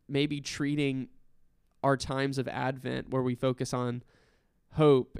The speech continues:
and peace and joy as those parties that you have before the biggest party of them all. And, uh, why would you not want the most people to be a part of that,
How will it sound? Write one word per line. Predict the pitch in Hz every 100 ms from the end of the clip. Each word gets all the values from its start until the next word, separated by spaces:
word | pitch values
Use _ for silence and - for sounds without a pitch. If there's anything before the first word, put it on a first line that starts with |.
| -
and | 123 120 120
peace | 151 143 131 -
and | 123 123
joy | 127 131 131 127 123
as | 131 131 127
those | 131 127 123
parties | - 135 135 135 135 131
that | 127
you | 95 131
have | 127 131 127 123
before | 127 - 123 123 120
the | 120
biggest | 123 117 131 -
party | 123 120 123 123
of | 123
them | 127 120
all. | 120 123 131 - _ _ _ _ -
And, | 139 131 127 123 120 - -
uh, | 135 127
why | 131 139 139
would | 143 143
you |
not | 131 127 127 -
want | 131 127 127 - - -
the | 139 139
most | 131 127 127 -
people | 127 123 120 120 - _ _ -
to | 139
be | 127 123
a |
part | - 120 120
of | 120
that, | 117 117